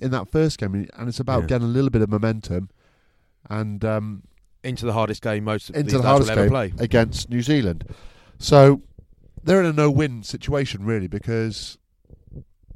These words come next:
Speaker 1: what do you expect? Fourteen, a, a totally new team, a totally new look, new team, to come in and just put a team like Georgia away. It's never really gonna happen. Um, saying that, though, there's quite a few opportunities that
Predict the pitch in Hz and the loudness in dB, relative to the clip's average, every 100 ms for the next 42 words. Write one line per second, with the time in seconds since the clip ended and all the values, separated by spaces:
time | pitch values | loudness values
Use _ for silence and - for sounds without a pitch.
0 | 127 143 139 135 - - 123 90 - - | -2 -2 0 -4 -4 -4 -4 -6 -12 -20
1 | _ 143 131 120 123 110 98 95 - 113 | _ -2 2 0 -2 -6 -8 -14 -12 -12
2 | 120 - - 151 131 123 110 113 107 - | -10 -4 0 0 -2 -6 -2 0 0 -4
3 | 90 95 92 - 131 123 107 110 107 120 | -10 -10 -12 -8 -8 -6 -4 -4 -2 -4
4 | - 101 92 85 92 92 - _ - - | -4 -8 -10 -10 -10 -12 -14 _ -18 -6
5 | - 120 92 92 _ _ - - 107 _ | -4 -2 -4 -6 _ _ -20 -14 -14 _
6 | - 127 107 _ _ _ _ - - 120 | 4 4 2 _ _ _ _ -12 -4 -2
7 | 104 101 - 107 95 101 101 90 95 - | -2 -6 -4 -4 -2 -2 -4 -6 -8 -8
8 | 139 147 117 113 123 117 98 87 90 95 | -4 -2 0 2 2 2 -2 -6 -10 -12
9 | 90 82 80 _ _ _ _ _ _ 113 | -12 -14 -16 _ _ _ _ _ _ -6
10 | 120 107 - 175 165 113 - 90 113 - | -4 -2 2 4 6 4 0 -4 -6 -6
11 | _ _ _ _ - 110 - 135 131 120 | _ _ _ _ -14 -8 -4 -2 -2 -2
12 | 104 - 117 110 95 92 90 - - 98 | -2 -2 -2 -4 -4 -8 -10 -14 -10 -8
13 | 95 | -8